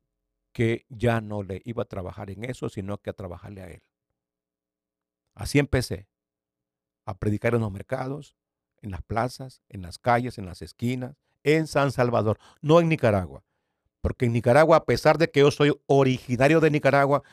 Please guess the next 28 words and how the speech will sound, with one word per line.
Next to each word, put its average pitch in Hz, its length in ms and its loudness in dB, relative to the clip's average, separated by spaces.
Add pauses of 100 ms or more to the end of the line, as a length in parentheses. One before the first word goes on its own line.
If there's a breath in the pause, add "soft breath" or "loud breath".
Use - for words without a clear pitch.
(180 soft breath)
en 120 140 -2
Nicaragua 117 540 2
no 123 300 2
he 170 80 6
vivido 160 360 4
el 117 80 4
evangelio. 92 460 -4 (1500)
Porque 117 240 -4
desde 117 180 2
que 117 100 -6
salí 135 220 0
de 156 80 4
Nicaragua 139 460 2
en 117 80 -4
el 107 100 -2
año 135 180 -2
mil 131 160 -2
novecientos 131 760 0 (1120)
noventa, 135 1040 2 (2000)
hasta 113 240 -4
esta 123 260 0
parte 135 340 0
yo 117 140 -2
no 117 120 -4
he 117 60 0
vivido 110 220 -2
en 104 60 -4
Nicaragua, 87 420 -16